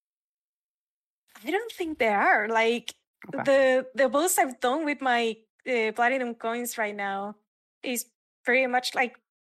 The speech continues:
Speaker 1: um, get more items on Fire Emblem Heroes, like, when I was
Speaker 2: <laughs>
Speaker 1: playing back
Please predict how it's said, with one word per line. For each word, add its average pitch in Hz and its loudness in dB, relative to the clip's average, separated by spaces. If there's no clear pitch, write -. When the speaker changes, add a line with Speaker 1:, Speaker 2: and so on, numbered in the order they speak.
Speaker 1:
um, 220 0
get 233 -2
more 233 2
items 226 2
on 233 -6
Fire 226 2
Emblem 226 -2
Heroes, 214 -4
like, 214 4
when 226 -2
I 220 0
was 220 -2
Speaker 2:
<laughs> - -
Speaker 1:
playing 233 -2
back 220 -4